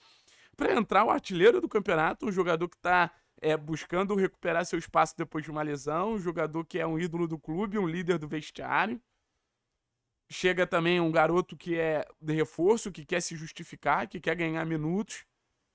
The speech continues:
Então o Atlético, além de boas opções, o Atlético ele tem narrativas fortes. Eu acho que as narrativas fortes, elas potencializam boas opções. Você pode ter uma,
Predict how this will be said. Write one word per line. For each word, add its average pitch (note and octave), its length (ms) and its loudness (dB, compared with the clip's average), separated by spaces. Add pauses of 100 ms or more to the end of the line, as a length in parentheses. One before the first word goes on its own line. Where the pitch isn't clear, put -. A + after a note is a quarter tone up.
(340)
Então G3+ 300 2
o A3+ 40 0
Atlético, F#3+ 440 0
além A3 220 -2
de A#3+ 100 -4
boas E3+ 400 4
opções, D#3+ 640 -8 (400)
o D3 120 -2
Atlético G3+ 420 0
ele F#3 120 0
tem G3+ 200 0
narrativas E3+ 640 -4
fortes. - 640 -18 (640)
Eu D3 140 4
acho E3 260 4
que - 80 -6
as E3 180 -2
narrativas D#3+ 720 -2
fortes, - 540 -4 (240)
elas E3 220 0
potencializam F#3 840 -4
boas C#3 300 -6
opções. - 500 -12 (1120)
Você C#3+ 180 -6
pode E3+ 240 -2
ter G3+ 80 -4
uma, F#3+ 200 0